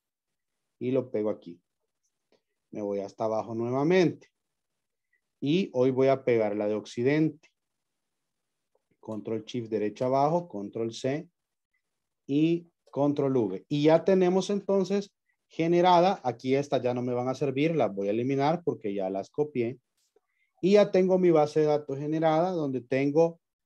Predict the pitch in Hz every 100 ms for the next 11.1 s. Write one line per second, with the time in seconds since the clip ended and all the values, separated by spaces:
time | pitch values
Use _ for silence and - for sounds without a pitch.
0 | _ - 147 151 135 123 160 190 180 147
1 | 143 160 165 165 147 143 143 110 117 123
2 | 120 160 180 127 95 - _ _ _ _
3 | _ 117 127 123 165 180 139 151 156 147
4 | 139 120 113 139 180 180 131 127 147 170
5 | 170 160 139 123 110 104 113 131 131 123
6 | 156 175 175 - 98 - _ _ _ _
7 | _ 135 127 120 117 131 151 156 151 143
8 | 156 180 185 _ _ - 113 131 135 147
9 | 143 139 131 143 151 156 135 - 120 131
10 | 139 139 135 139 135 135 143 147 151 160
11 | -